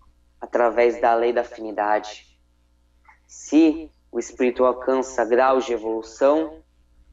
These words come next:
vai sendo atraído cada vez mais pelo polo positivo, pelo magnetismo positivo. Fiquei claro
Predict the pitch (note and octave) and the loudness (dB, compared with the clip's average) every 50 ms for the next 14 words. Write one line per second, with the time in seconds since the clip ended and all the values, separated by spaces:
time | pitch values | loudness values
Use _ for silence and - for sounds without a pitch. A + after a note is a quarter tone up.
0 | _ _ - A2+ A2+ - - - B2 B2 B2 B2 A#2+ - - A#2+ B2 B2 B2 A#2+ | _ _ -8 -8 -8 -6 -6 -4 -4 -2 -2 -2 -4 -4 -2 0 2 2 2 0
1 | A#2+ A#2 - - B2+ B2+ B2+ A#2+ A#2 B2+ C3 C3+ B2 A2+ B2 A#2+ B2 B2+ C3 C3 | -2 -4 -4 -2 0 2 2 2 2 2 0 0 0 0 -2 0 0 2 2 2
2 | B2 A#2+ - - - - - _ _ _ _ _ _ _ _ _ _ _ _ _ | 0 -2 -4 -8 -14 -18 -20 _ _ _ _ _ _ _ _ _ _ _ _ _
3 | - A#2+ A#2 A#2 A2+ - A#2+ - _ - C3 B2+ C3 C3+ C#3+ D3 D3+ D3 D3 D3+ | -6 -4 -2 -2 -4 -6 -10 -20 _ -2 2 2 4 4 4 4 4 2 0 -6
4 | D3+ - _ _ - C#3+ D3+ C#3 C3+ C#3 B2+ - - - C#3+ C#3 C#3+ C3 A2 A2 | -14 -20 _ _ -2 0 0 0 -2 -6 -8 -10 -10 -6 -2 0 0 0 -2 -4
5 | A2 G#2+ - - _ _ _ _ _ _ _ _ - - _ _ _ _ _ - | -10 -12 -14 -18 _ _ _ _ _ _ _ _ -20 -20 _ _ _ _ _ -6
6 | A2+ A2+ A2+ A#2+ A#2 A2+ A#2 A2+ A2+ G#2+ - - - B2+ A2+ A2+ A2 G#2 F#2+ - | -6 -4 -2 -2 -2 0 -2 -2 -4 -6 -8 -6 -6 -4 -4 -4 -6 -10 -8 -8
7 | G#2+ G#2 F#2 G2 F#2+ - - - - - - - - - - - _ _ _ - | -8 -8 -8 -8 -12 -14 -12 -12 -12 -12 -14 -16 -20 -20 -20 -20 _ _ _ -20
8 | - - - - - - - - _ _ - - _ _ - - - - _ _ | -20 -20 -20 -20 -20 -20 -20 -20 _ _ -20 -20 _ _ -20 -20 -20 -20 _ _
9 | - - B2+ A2+ - A#2 - - - B2+ B2+ C3+ C#3+ C#3+ C3 B2+ B2 A#2 B2 - | -4 0 0 2 4 2 2 2 0 2 2 4 4 4 2 0 -2 -6 -10 -16